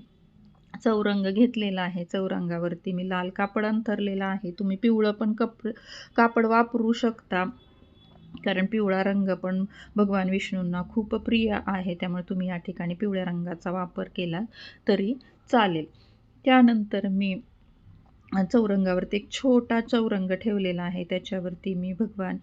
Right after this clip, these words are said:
अ, सत्यनारायणाची फोटो फ्रेम ठेवलेली आहे. त्याच्यामागे माझ्याकडे मोरपीस, अ, होती, म्हणजे रेडीमेडच आहे ते, तर ते पण मी लावते सत्यनारायण पूजेला, कारण की मोरपीस, अ, खूप शुभ असतं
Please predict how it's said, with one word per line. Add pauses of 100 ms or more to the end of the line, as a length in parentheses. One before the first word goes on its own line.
(380)
अ,
सत्यनारायणाची
फोटो
फ्रेम
ठेवलेली
आहे.
त्याच्यामागे
माझ्याकडे
मोरपीस,
अ,
होती,
म्हणजे (320)
रेडीमेडच
आहे
ते,
तर (140)
ते
पण
मी
लावते
सत्यनारायण
पूजेला,
कारण
की (380)
मोरपीस,
अ, (880)
खूप
शुभ
असतं